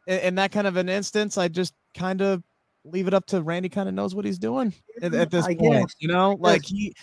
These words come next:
Speaker 1: and nobody, I, it, it, it's hard for me to sit here and say, "Oh, you shouldn't be doing that," 'cause I don't know where his body's at. I don't know how he's feeling. If he feels like he's comfortable enough doing something like that.
Speaker 2: Yeah.
Speaker 1: Guy's been around for over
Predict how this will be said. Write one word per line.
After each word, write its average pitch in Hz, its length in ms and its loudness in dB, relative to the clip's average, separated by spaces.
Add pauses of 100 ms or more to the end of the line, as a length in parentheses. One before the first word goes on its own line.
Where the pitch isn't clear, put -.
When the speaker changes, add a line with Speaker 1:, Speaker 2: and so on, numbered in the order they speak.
(380)
Speaker 1:
and 180 160 0
nobody, 247 420 8
I, 196 140 4
it, 214 220 6
it, 202 220 4
it's 202 160 6
hard 226 240 8
for 208 100 -6
me 220 120 4
to 202 80 4
sit 214 180 4
here 190 200 4
and 175 120 -2
say, 185 280 6
"Oh, 165 140 6
you 165 180 2
shouldn't 160 280 -4
be 147 100 0
doing 185 340 4
that," 135 280 2 (600)
'cause 151 180 -4
I 180 120 6
don't 196 140 2
know 185 140 4
where 170 200 4
his 160 120 -2
body's 151 380 2
at. 160 160 2
I 170 100 2
don't 151 140 0
know 139 140 0
how 139 200 0
he's 123 140 -6
feeling. 160 400 -2
If 123 120 -6
he 143 140 -4
feels 147 280 -4
like 135 120 -4
he's 127 140 -8
comfortable 131 420 -4
enough 120 180 -4
doing 170 220 -4
something 185 340 -4
like 175 220 0
that. 180 240 6
Speaker 2:
Yeah. 175 40 -2 (560)
Speaker 1:
Guy's 151 200 2
been 151 140 0
around 151 340 4
for 165 160 6
over 160 300 4